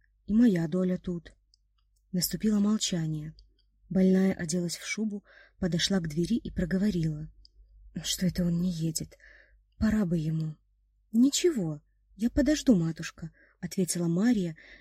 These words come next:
и пристально, но ласково посмотрела на хозяйку. «Анна Тиховна»,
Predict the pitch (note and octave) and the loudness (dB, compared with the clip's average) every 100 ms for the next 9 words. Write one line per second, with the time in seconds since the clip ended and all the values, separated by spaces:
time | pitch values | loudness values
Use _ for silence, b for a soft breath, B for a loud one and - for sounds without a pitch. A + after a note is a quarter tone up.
0 | B G3 G3 C4 - - E3+ D#3+ D#3 _ | B -4 4 4 4 -2 -2 -4 -8 _
1 | G3 G3 G3 G#3 - F3+ F3 - F3+ E3+ | 2 4 4 0 -2 -4 -2 -2 -2 -2
2 | F3 F3 F3 G#3+ F#3+ E3+ D#3 - D#3+ _ | -2 -2 -2 -2 -2 -2 -4 -8 -16 _
3 | _ _ _ _ _ _ - A#3 G#3 F3+ | _ _ _ _ _ _ 4 8 8 4
4 | F3+ - E3 E3+ | -2 -4 -4 -4